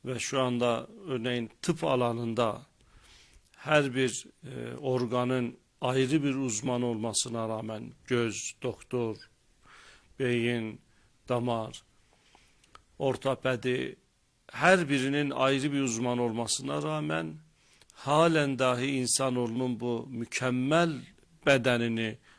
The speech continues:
vücudunun sırrını çözememişlerdir. Yani daha bedende keşfedilecek çok şey var. Bu insanın bedeni.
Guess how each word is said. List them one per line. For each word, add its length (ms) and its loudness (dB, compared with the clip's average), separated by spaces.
vücudunun 1000 0
sırrını 800 0
çözememişlerdir. 1200 -4
Yani 440 4
daha 360 2
bedende 560 4
keşfedilecek 1300 2
çok 320 2
şey 160 -6
var. 400 -16
Bu 180 8
insanın 580 2
bedeni. 440 -4